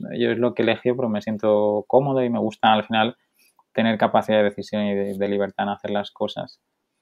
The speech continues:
Pero sin que la otra opción sea mala. Es decir, al final cada uno tiene que entender cuáles son un poco sus necesidades. Y si uno prefiere un ambiente un poco más seguro,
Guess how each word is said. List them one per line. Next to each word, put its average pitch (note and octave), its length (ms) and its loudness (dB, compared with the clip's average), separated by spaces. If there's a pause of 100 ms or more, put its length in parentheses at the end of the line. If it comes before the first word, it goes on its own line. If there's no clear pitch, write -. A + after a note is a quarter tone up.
(460)
Pero C3 220 10
sin C3 140 4
que B2+ 100 8
la C#3 100 10
otra D3 160 8
opción C3+ 240 2
sea B2 160 6
mala. C#3 280 8
Es G#2+ 80 4
decir, A2 200 2
al G#2+ 100 4
final A2+ 220 0
cada B2 140 8
uno B2 120 4
tiene A#2+ 200 2
que A#2 60 0
entender A#2 440 2
cuáles G#2 320 2
son A2+ 120 -2
un G2+ 60 -6
poco A2 220 2
sus A2 380 -4
necesidades. A#2 480 -2
Y A#2 40 -4
si G#2 40 -2
uno A2+ 120 0
prefiere A#2+ 300 2
un A#2+ 80 2
ambiente A#2 420 0
un G2+ 80 -2
poco G#2+ 180 2
más A2+ 240 -2
seguro, A#2+ 400 -2